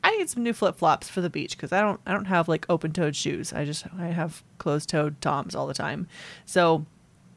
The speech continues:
uh, before we went, I went shopping at our local shoe store and got some new sandals. You ever heard of Chacos?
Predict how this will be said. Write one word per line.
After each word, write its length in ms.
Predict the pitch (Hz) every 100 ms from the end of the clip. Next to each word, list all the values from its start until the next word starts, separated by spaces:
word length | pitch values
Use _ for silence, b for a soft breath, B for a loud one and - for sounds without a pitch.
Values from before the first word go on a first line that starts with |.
| - _ - -
uh, 200 | 180 156
before 300 | 147 180 262
we 80 | 226
went, 240 | 175 175
I 360 | - 170 170 170
went 220 | 151 165
shopping 600 | 165 160 160 165 170 175 180 _ - _
at 260 | 160 160 156
our 100 | 160
local 280 | 160 151
shoe 200 | 156 160
store 280 | 156 170 156
and 140 | 156 -
got 380 | 156 151 -
some 500 | - 185 170 160 147 - -
new 160 | 165 165
sandals. 600 | - 175 165 151 147 196
You 60 |
ever 100 | 285 370
heard 100 | 294
of 120 | 220
Chacos? 720 | - 175 - 214 240 233 -